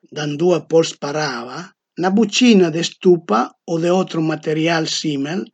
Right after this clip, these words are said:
che stupes a tenuta stagna al San Bugher e che il fases da proiettil. Se metteva dall'altra parte del proiettil il stantuf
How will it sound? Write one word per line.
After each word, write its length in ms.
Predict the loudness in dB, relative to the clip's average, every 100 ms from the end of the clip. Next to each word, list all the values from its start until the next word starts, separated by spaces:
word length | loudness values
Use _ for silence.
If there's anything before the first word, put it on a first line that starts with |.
| _ _
che 160 | -6 -4
stupes 800 | -4 -2 0 6 8 8 0 -10 _
a 120 | -12
tenuta 480 | -8 -2 2 2 2
stagna 680 | -2 -4 -4 -2 -2 -2 -4 _ _
al 140 | -14 -8
San 300 | -2 0 2
Bugher 600 | 2 2 2 2 0 -6 _ _ -8
e 160 | -8
che 140 | 0 0
il 80 |
fases 680 | 0 -2 -2 2 2 2 -2 -10
da 220 | -8 -6
proiettil. 760 | -2 0 0 -2 -6 -10 -10 -14 _ _ _ _ _ _ _ _ -6
Se 140 | 4
metteva 480 | 6 6 10 10 10
dall'altra 480 | 4 2 2 -2 -4
parte 480 | 0 -2 -2 -10 -6
del 220 | -6 -6
proiettil 720 | -2 0 0 -2 -6 -6 -4
il 60 | -6
stantuf 800 | -4 2 2 2 4 4 2 -6